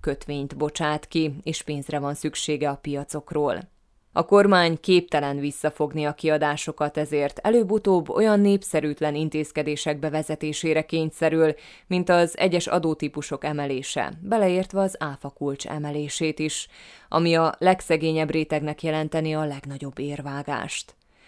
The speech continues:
A pénzügyminiszter kijelentette, hogy az energiakompenzáción spórolnak jövőre,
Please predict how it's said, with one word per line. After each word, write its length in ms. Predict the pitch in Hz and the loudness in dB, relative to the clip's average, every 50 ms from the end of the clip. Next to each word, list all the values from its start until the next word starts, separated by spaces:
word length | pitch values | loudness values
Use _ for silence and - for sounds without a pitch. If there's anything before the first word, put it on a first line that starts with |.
| - - - - - - - | -20 -20 -20 -20 -20 -10 -2
A 140 | - 165 151 | 0 0 0
pénzügyminiszter 920 | - - 185 185 190 175 175 170 156 165 160 165 156 - - 160 151 147 | 2 2 4 4 4 4 4 2 2 2 2 0 0 2 2 2 2 2
kijelentette, 680 | - - 190 190 185 180 180 185 185 196 190 190 - 202 | 2 2 4 6 6 6 4 2 2 0 -2 0 0 0
hogy 200 | 196 196 185 196 | 2 2 4 4
az 280 | 196 190 190 190 - - | 6 6 6 4 2 -2
energiakompenzáción 1600 | - 220 220 202 180 156 139 156 147 147 - - 160 147 143 - 156 156 151 147 - 156 151 151 - - - 156 156 151 151 151 | 0 2 4 2 2 2 2 0 0 0 0 -2 -4 -4 -4 -4 -4 -4 -4 -4 -6 -6 -8 -8 -8 -6 -4 -2 -2 -2 -4 -4
spórolnak 760 | 147 - - - - 156 160 160 156 156 156 156 156 156 - | -6 -8 -10 -6 -4 -2 0 2 2 2 2 0 -2 -4 0
jövőre, 600 | 165 160 143 151 151 151 147 151 143 143 - - | -2 0 0 0 0 0 2 2 0 -2 -4 -8